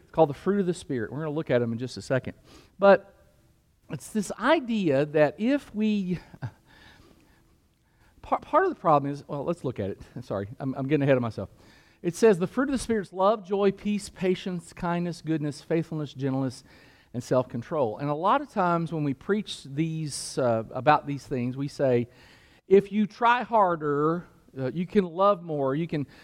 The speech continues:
you can do certain things." And we're really not gonna talk about that today, 'cause this isn't a verse that says, "Try to love more,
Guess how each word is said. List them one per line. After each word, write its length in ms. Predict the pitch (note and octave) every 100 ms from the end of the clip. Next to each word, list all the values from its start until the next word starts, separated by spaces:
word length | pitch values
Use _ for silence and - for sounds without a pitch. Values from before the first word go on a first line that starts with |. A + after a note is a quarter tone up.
| - _
you 100 | F#3
can 200 | F#3 F3+
do 200 | C#3 G#3+
certain 340 | G#3 G3+ F3 D3+
things." 220 | D3 A#2+
And 120 | D#3
we're 100 | G3+
really 260 | A3+ G4 F4
not 160 | B3
gonna 140 | G#3 G3+
talk 260 | - G#3
about 240 | F3 C#3+ -
that 160 | B2
today, 300 | - B2+ A2 - - - _
'cause 160 | F#3 E3+
this 260 | F#3+ D4+ D4
isn't 240 | C4 A#3+
a 60 | G3
verse 300 | F#3 F#3+ -
that 120 | -
says, 300 | - F3 -
"Try 540 | - G#3 G3+ G#3 G#3+ G#3+ -
to 120 | G3+
love 360 | F3 F3+ F3+ D#3+
more, 520 | C#3+ A#2+ B2+ A#3+